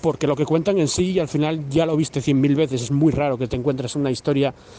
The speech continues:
que, que no sea previsible o ya conozcas, ¿no? Pero cómo se hacen las cosas, eso sí que pueden cambiar con todo, ¿no? Yo siempre pongo el mismo ejemplo de, de, no es lo mismo una película que te la dirige Tim Burton que te la dirige Quentin Tarantino, aunque cuenten exactamente lo mismo.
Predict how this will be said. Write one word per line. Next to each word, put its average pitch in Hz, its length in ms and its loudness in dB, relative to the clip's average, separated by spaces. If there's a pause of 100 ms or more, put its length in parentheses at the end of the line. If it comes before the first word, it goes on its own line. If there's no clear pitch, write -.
(380)
que, 131 340 0
que 135 140 -4
no 127 460 0
sea 135 440 -2 (220)
previsible 147 480 2
o 139 40 4
ya 139 120 2
conozcas, 131 400 -2
¿no? 139 120 -4 (380)
Pero 139 200 0
cómo 185 340 2
se 170 100 -2
hacen 170 220 -2
las 156 160 -4
cosas, 175 340 0
eso 156 180 -2
sí 156 120 -2
que 147 100 -2
pueden 147 240 2
cambiar 135 460 0
con 120 260 -4
todo, 127 260 0
¿no? 113 140 -2
Yo 139 160 0
siempre 135 240 0
pongo 143 160 -2
el 135 80 0
mismo 139 220 0
ejemplo 143 380 -2
de, 127 240 0 (420)
de, 123 1040 0 (300)
no 151 180 0
es 139 60 0
lo 143 100 2
mismo 143 260 0
una 143 260 0
película 135 640 0 (100)
que 160 80 -2
te 127 80 -6
la 127 80 -2
dirige 139 220 -2
Tim 127 180 -6
Burton 139 260 -2
que 127 120 -2
te 127 80 -4
la 120 80 -2
dirige 120 200 -4
Quentin 120 320 -2
Tarantino, 131 460 0
aunque 127 220 -2
cuenten 127 280 -2
exactamente 131 460 -4
lo 120 80 -2
mismo. 117 300 -4